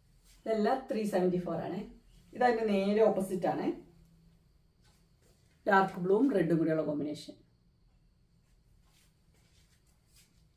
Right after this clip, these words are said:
അടുത്ത ഇനി ഡോട്ട് ആണ് വരുന്നത്. ആദ്യം ലൈൻ അല്ലേ കാണിച്ചത്, ഇപ്പൊ ഡോട്ട്, ഡാർക്ക് ബ്ലൂവും റെഡും. ഇതെല്ലാം റീസ്റ്റോക്ക്ഡ് ഐറ്റം ആണ്. എല്ലാവർക്കും ഭയങ്കര ഇഷ്ടമുള്ളൊരു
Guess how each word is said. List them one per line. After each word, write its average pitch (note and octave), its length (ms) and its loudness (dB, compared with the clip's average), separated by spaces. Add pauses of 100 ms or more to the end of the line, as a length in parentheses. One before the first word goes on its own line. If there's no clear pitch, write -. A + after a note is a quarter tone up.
(1160)
അടുത്ത G#3+ 220 -2
ഇനി B3+ 260 0
ഡോട്ട് G#3 360 2
ആണ് D#3 180 2
വരുന്നത്. E3 260 -4
ആദ്യം G3+ 260 0
ലൈൻ G3 240 2
അല്ലേ E3+ 180 2
കാണിച്ചത്, D#3 300 -4
ഇപ്പൊ E3+ 140 -6
ഡോട്ട്, F3 380 4 (840)
ഡാർക്ക് F3+ 300 2
ബ്ലൂവും G3+ 280 0
റെഡും. C#3 320 -2 (4000)
ഇതെല്ലാം C4 340 4
റീസ്റ്റോക്ക്ഡ് A3+ 500 0
ഐറ്റം G3+ 280 2
ആണ്. E3 120 2
എല്ലാവർക്കും G#3 420 0
ഭയങ്കര F#3 260 -2
ഇഷ്ടമുള്ളൊരു F3+ 680 -2